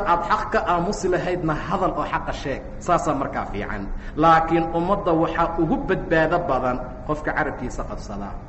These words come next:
Af daboolan dahab, ay dheheen Soomaalidu. Sidaa darteed baa waxaa luu yidhi acraabigii, "Waan aamusayaa, waa badbaadayaa.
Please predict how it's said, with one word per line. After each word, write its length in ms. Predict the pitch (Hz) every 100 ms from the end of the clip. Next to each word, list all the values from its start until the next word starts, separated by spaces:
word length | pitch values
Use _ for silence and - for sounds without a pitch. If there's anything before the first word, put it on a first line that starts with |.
| - - -
Af 260 | 190 -
daboolan 500 | 165 151 151 147 143
dahab, 240 | 190 175 151
ay 120 | 143
dheheen 200 | 143 139
Soomaalidu. 500 | 131 139 131 127 110 - - -
Sidaa 340 | 190 180 175
darteed 560 | 165 240 - 202 214 196
baa 140 | 175
waxaa 340 | 180 - 180
luu 240 | 170 175 175
yidhi 200 | 170 170
acraabigii, 760 | 160 143 175 220 196 160 127 110 - - 151
"Waan 260 | 202 214 208
aamusayaa, 1040 | 190 190 202 - 220 220 233 240 240 233
waa 140 | 160 165
badbaadayaa. 800 | 160 - 147 151 131 104 101